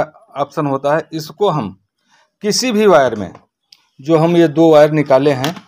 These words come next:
ये वाले जो दो वायर निकाले हैं, किसी भी वायर में हम इसके बीच से निकाल देते हैं।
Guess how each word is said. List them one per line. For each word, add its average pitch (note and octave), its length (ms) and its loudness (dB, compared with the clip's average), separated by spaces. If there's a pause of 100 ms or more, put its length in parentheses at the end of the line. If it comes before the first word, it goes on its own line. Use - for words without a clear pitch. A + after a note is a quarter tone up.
(800)
ये C#3 140 0
वाले D3 180 2
जो D3+ 180 0
दो D#3+ 260 4
वायर D3+ 220 6
निकाले C3 380 0
हैं, A#2+ 200 -10 (880)
किसी F#3+ 300 -6
भी G3 180 0
वायर C3+ 300 2
में E3 260 -4 (1040)
हम D#3+ 240 -6 (220)
इसके D#3+ 300 -4
बीच D3 180 -2
से D3+ 160 -4
निकाल F#2+ 360 -4
देते G2 260 -10
हैं। G2+ 280 -16